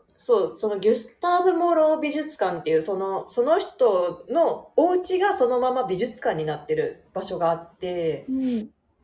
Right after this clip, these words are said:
Speaker 1: だ-、そこにすごい行きたくて、もうそこ行きたい、行きたいってずっと思って、
Speaker 2: うん。
Speaker 1: あの、ギュスターヴ・モロー美術館行くっ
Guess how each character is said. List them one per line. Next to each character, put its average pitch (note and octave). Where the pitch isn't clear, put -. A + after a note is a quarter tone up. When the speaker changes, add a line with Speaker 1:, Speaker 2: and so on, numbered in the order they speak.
Speaker 1:
だ-、 A#3
そ D4+
こ G#4
に B4
す F4
ご G#4+
い A#3
行 A3
き -
た D#4
く A#3+
て、 A3
も G#3
う G3
そ G#3+
こ A#3+
行 A3+
き -
た -
い、 A#3+
行 A#3
き -
た B3
い A3
っ -
て G3+
ず G3
っ -
と A#3
思 A3+
っ -
て、 F3+
Speaker 2:
う A#3+
ん。 A#3
Speaker 1:
あ F#3+
の、 F3
ギ F3
ュ G#3+
ス G#3
タ A#3+
ー -
ヴ・ A3+
モ A#3
ロ A#3
ー G3
美 G#3+
術 A3+
館 E3+
行 B3+
く E4
っ -